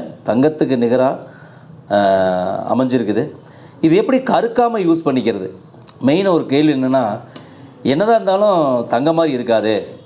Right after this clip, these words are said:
இது எப்படி கருத்து போகாம எப்படி நம்ம யூஸ் பண்ணிக்கிறது?" அப்படிங்கிறத வந்து ஒவ்வொருத்தர் கஸ்டமரையும் நேரடியா நாங்க விளக்கி இது சொல்றது உண்டு. எப்படி உபயோகப்படுத்தினா இதுல கொஞ்சம் அதிகமா லைஃப் கொண்டு வர முடியும்? ஒரு சில வருடங்களுக்கு கொண்டு வரலாம்.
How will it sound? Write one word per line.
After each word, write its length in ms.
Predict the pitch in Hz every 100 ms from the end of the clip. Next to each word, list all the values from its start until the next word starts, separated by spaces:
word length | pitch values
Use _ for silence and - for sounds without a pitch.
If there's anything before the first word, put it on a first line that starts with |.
| - - - - - - -
இது 100 | 147
எப்படி 180 | 180 208
கருத்து 380 | 160 - 233
போகாம 320 | 185 175 180 151
எப்படி 240 | 131 147
நம்ம 140 | 139
யூஸ் 280 | 117 139 151
பண்ணிக்கிறது?" 580 | 120 117 107 104 107 95 -
அப்படிங்கிறத 460 | 107 120 113 107
வந்து 220 | 104 113 170 175 - - - -
ஒவ்வொருத்தர் 460 | 147 196 202 202 151
கஸ்டமரையும் 500 | 143 180 180 175 127
நேரடியா 420 | 143 156 147 160
நாங்க 200 | 135 113
விளக்கி 500 | 110 143 165 165 185 - - - - -
இது 120 | 127
சொல்றது 320 | 123 127 143 131
உண்டு. 200 | 107 -
எப்படி 400 | 131 135 - 196
உபயோகப்படுத்தினா 720 | 135 147 151 233 240 - 135 - - - - - -
இதுல 480 | 143 143 131 127 120
கொஞ்சம் 260 | 143 147 131
அதிகமா 360 | 143 185 190
லைஃப் 320 | 165 139 160
கொண்டு 200 | 151 131
வர 100 | 117
முடியும்? 340 | 113 110 117 92 - - - - - - -
ஒரு 140 | 151 160
சில 180 | 170 151
வருடங்களுக்கு 500 | 151 202 220 202 156
கொண்டு 160 | 135
வரலாம். 240 | 127 107